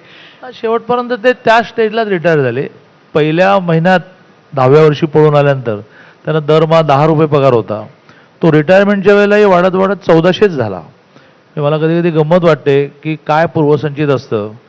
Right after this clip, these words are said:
की आमच्या कंपनीमध्ये फर्स्ट मॅन जो आहे त्याला आम्ही सव्वा लाख रुपये पगार देतो दरमहा आणि माझ्या वडिलांना रिटायरमेंटच्या वेळेला चौदाशे पगार होता.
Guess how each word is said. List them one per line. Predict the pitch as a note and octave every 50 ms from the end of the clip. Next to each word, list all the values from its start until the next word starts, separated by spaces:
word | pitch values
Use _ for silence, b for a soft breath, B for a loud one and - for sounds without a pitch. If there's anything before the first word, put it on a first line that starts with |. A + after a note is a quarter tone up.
| b b b b b _
की | -
आमच्या | C#3+ C3+ C3 B2+ B2 A#2+ - E3
कंपनीमध्ये | D#3+ D3+ D#3+ D#3 C#3+ C#3+ D#3+ D#3+ E3+ E3 E3 D#3+ E3+ E3+
फर्स्ट | D#3+ - - - E3 E3 D#3+ - - -
मॅन | E3+ E3+ E3 E3
जो | D#3 D3+
आहे | C#3+ B2 A2 G#2+ G2+ G#2 G#2 b b b b b b _
त्याला | - C#3+ D3+ D3+
आम्ही | D3+ E3+ E3
सव्वा | C3+ E3+ D3 D3+ D#3
लाख | D#3 D#3 D#3
रुपये | C#3 C#3+ C#3+ C#3+
पगार | C3+ C#3 B2 A#2+ A#2+
देतो | A2+ G#2+ G#2 - A2 G#2
दरमहा | G2 G#2 G2+ F#2+ G2 A2 A2+ A2
आणि | A#2+ A#2+
माझ्या | B2 B2 B2+ C#3
वडिलांना | C#3 C#3+ C#3+ C#3+ D3 D3 D3+ D#3
रिटायरमेंटच्या | C#3 B2+ B2 C3+ C#3+ C#3+ D3 D3 D3 C#3 D#3+ D3+
वेळेला | D3+ D#3+
चौदाशे | D#3+ D#3 D3+ C3 B2 B2+ B2 - C#3
पगार | B2 A2+ G#2+ G#2+ G2
होता. | F#2 F2+ -